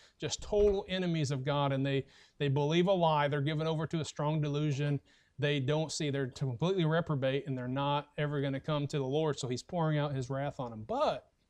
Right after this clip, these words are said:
what about those people that didn't receive the mark?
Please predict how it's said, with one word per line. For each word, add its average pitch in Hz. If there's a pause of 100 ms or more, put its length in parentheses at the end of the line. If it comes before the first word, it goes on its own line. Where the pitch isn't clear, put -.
(500)
what 117
about 147
those 170
people 196
that 214
didn't 269
receive 156 (600)
the 147
mark? 117